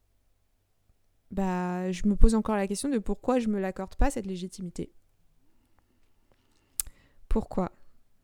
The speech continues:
Peut-être parce que, quoi qu'il arrive, même si je veux faire un métier qui me plaît, je ferai jamais ce métier comme on me demande de le faire, c'est-à-dire à la lettre, euh, cadré. Je fais toujours les choses, euh, avec, euh, du cœur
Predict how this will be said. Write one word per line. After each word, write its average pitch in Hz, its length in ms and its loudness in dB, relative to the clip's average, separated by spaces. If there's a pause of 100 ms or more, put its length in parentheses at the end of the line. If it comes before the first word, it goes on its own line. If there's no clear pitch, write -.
(1400)
Peut-être 220 180 0
parce 202 240 6
que, 202 440 -2
quoi 208 160 -2
qu'il - 180 -6
arrive, 214 340 0
même 220 160 0
si 208 160 -6
je 196 80 -2
veux 202 60 0
faire 202 160 -4
un 190 120 -2
métier 202 280 -4
qui 202 160 -6
me 190 60 -4
plaît, 208 280 0
je 208 120 -4
ferai 190 240 -4
jamais 202 220 -2
ce - 120 -8
métier 202 240 -4
comme 196 240 -4
on 185 60 -4
me 185 100 -4
demande 185 300 -4
de 180 80 -2
le 180 80 -6
faire, 190 320 -4
c'est-à-dire 180 480 -4
à 185 80 -4
la 185 100 -2
lettre, 196 380 -4
euh, 180 180 -4
cadré. 190 560 -4
Je 180 300 -6
fais 180 160 -6
toujours 208 360 -4
les 196 120 -2
choses, 196 380 -4
euh, 180 120 -4 (800)
avec, 196 420 -4
euh, 185 120 -2
du 175 140 -8
cœur 269 360 2